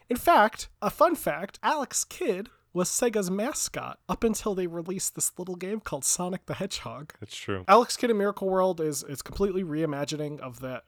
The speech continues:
Speaker 1: original eight-bit game for the Sega Master System. This time it's in H D with fluid, updated graphics that kinda look almost hand-drawn in some places. Looks really cute. I like the Alex Kidd games. I, I've played a few of them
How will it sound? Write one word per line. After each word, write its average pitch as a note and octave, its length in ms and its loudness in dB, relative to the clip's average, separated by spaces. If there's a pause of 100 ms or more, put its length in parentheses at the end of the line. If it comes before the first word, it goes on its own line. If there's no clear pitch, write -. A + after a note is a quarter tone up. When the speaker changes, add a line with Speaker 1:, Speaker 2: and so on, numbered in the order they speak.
Speaker 1:
original D3+ 520 -4
eight-bit F#3+ 480 0
game D3+ 280 -4
for - 140 -12
the B2 80 -8
Sega C#3+ 300 -6
Master C3 340 -8
System. C3 540 -8 (220)
This - 140 -2
time E3 240 2
it's D3 120 -4
in C3+ 180 -8
H D3 240 -6
D D3 320 -2
with C3 180 -6
fluid, C#3 680 -4
updated C3 400 -10
graphics B2+ 600 -6
that - 100 -10
kinda C#3 220 -4
look C3 200 -8
almost B2 220 -6
hand-drawn B2 580 -8
in C3 100 -8
some C3+ 200 -6
places. C3 560 -8 (160)
Looks D4+ 160 2
really A#3 220 6
cute. E3 420 2
I G3+ 80 10
like F#3 220 10
the F#3+ 140 4
Alex F3+ 260 4
Kidd E3+ 180 -2
games. F3 340 0 (140)
I, C#3+ 200 -2
I've C#3 120 -6
played E3+ 460 2
a D#3 80 -8
few D#3 240 0
of D#3 80 -2
them D#3 380 -2